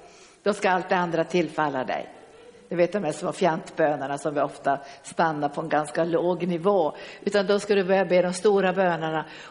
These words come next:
Och då kommer du märka att det är inte behoven som styr dina böner. Det blir önskningarna. Och då säger Gud till Salomo, "Vad önskar du dig?" Och då säger han, "Jag vill bra, vara en bra ledare för detta stora folk.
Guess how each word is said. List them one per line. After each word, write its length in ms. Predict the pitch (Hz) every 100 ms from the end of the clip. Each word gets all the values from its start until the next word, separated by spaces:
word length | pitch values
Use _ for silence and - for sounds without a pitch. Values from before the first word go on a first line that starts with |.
| -
Och 120 | 208
då 120 | 214
kommer 280 | 202 214 214
du 120 | 214
märka 420 | 220 226 202 175 185
att 80 | 180 - -
det 80 | -
är 40 | 208
inte 200 | 190 190
behoven 600 | 220 - 190 214 233 214
som 160 | 208
styr 320 | 190 - 185
dina 260 | 175 175 180
böner. 360 | 175 175 151 - -
Det 80 | 190
blir 260 | 185 202
önskningarna. 880 | 220 190 165 - 269 277 147 127 78 - - _ _ _ _ _ _ _
Och 100 | 208
då 80 | 208
säger 300 | 214 196 190
Gud 240 | 190 185
till 140 | 185
Salomo, 340 | 185 175 165 180
"Vad 140 | -
önskar 360 | 262 233 - 254
du 80 | 254
dig?" 380 | 151 120 - - - - _
Och 100 | -
då 80 | 190
säger 280 | 190 180 175
han, 120 | 165
"Jag 100 | 175
vill 160 | 180 175
bra, 400 | 180 175 170 170
vara 160 | 180
en 80 | 180
bra 220 | 175 170
ledare 500 | 170 165 147 139 143 156 - -
för 80 |
detta 240 | 180 170 160
stora 320 | - 160 151
folk. 520 | 143 113 - - -